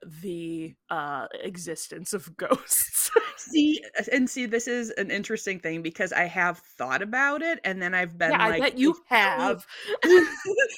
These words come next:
Speaker 2: and then I've been like, "I feel like a lot of people would be like, 'Well, that's not very fun.'" <laughs> So I've been like, "Uh, maybe I won't bring, like, a, like, a debunking type <laughs> of episode."
Speaker 1: You know,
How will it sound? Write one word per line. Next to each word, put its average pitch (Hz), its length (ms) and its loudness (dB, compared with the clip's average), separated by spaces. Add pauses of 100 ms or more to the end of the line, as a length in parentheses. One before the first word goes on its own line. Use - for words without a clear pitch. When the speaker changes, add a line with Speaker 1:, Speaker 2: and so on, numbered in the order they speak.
(160)
Speaker 2:
and 370 120 -6
then 392 120 4
I've 381 140 4
been 349 180 0
like, 330 240 2
"I 277 100 2
feel 277 280 -8
like 262 240 -2
a 262 60 -2
lot 226 240 2
of 226 100 -8
people 220 220 -4
would 202 120 0
be 208 140 -2
like, 208 200 2
'Well, 208 100 -4
that's 208 240 0
not 185 220 0
very 156 200 -2
fun.'" 143 560 -4
<laughs> - 40 -16
So - 280 4
I've 202 240 4
been 214 320 -4
like, 190 120 0 (180)
"Uh, 208 340 8 (340)
maybe 233 280 2
I 196 120 4
won't 175 320 -4
bring, 165 340 2
like, 165 260 -2
a, 156 220 -2
like, 170 180 -6
a 160 80 -4
debunking 147 840 -8
type - 320 -6
<laughs> 220 220 -4
of 269 240 -4 (100)
episode." - 680 -6 (280)
Speaker 1:
You 370 160 -4
know, 370 360 0